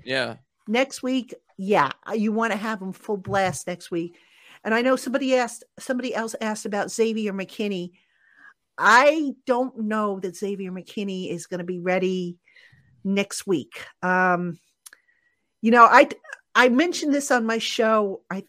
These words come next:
Speaker 2: earlier in the week. When Daboll said that clubbing the hand was not an option, that to me said that they're still concerned that that hand is not fully stabilized. Now, the pins did come out of the hand, I think yesterday or today. I, I
Speaker 1: It was
Speaker 2: forget when he
Speaker 1: yesterday,
Speaker 2: said it
Speaker 1: I
Speaker 2: was.
Speaker 1: think, from
Speaker 2: It
Speaker 1: what
Speaker 2: was
Speaker 1: I read, I think it was
Speaker 2: yesterday.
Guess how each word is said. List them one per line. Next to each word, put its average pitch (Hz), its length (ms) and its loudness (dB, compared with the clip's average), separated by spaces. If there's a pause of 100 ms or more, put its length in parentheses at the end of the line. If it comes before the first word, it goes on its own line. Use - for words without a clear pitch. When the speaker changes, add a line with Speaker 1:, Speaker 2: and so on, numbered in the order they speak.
Speaker 2:
earlier 214 280 0
in 190 60 -6
the 185 80 -8
week. 170 300 -8 (240)
When 196 180 -4
Daboll 277 320 -2
said 233 360 -2
that 196 140 -2
clubbing 226 460 -2
the 208 80 -2
hand 208 440 -4
was 185 160 -10
not 196 240 -2
an 190 120 -4
option, 226 640 -2 (600)
that 277 300 0
to 247 100 -8
me 247 200 0
said 214 260 -4
that 185 140 -6
they're 196 200 -2
still 220 320 -2
concerned 208 480 -4
that 185 120 -6
that 185 140 0
hand 196 300 -4
is 175 140 -10
not 185 240 -2 (120)
fully 196 220 -4
stabilized. 202 800 0
Now, 196 100 -4
the 190 100 -6
pins 247 600 -4 (360)
did 226 160 -6
come 214 200 -4
out 202 180 0
of 202 60 -4
the 196 80 -4
hand, 214 480 -4 (240)
I 190 80 -4
think 220 320 -4
yesterday 233 600 -4
or 175 80 -4
today. 185 260 -6
I, 170 40 -4
I 170 120 -8
Speaker 1:
It 180 100 -14
was 147 200 -8
Speaker 2:
forget 156 240 2
when 214 100 -4
he - 60 -4
Speaker 1:
yesterday, - 100 -4
Speaker 2:
said 208 120 -4
it 180 40 -6
Speaker 1:
I 175 60 -2
Speaker 2:
was. 165 80 -4
Speaker 1:
think, 120 160 -4
from 127 100 -12
Speaker 2:
It 131 40 -6
Speaker 1:
what 131 40 -2
Speaker 2:
was 214 120 2
Speaker 1:
I 247 40 6
read, 233 60 6
I - 40 4
think 165 120 -8
it 185 60 -4
was - 20 -2
Speaker 2:
yesterday. 151 260 -2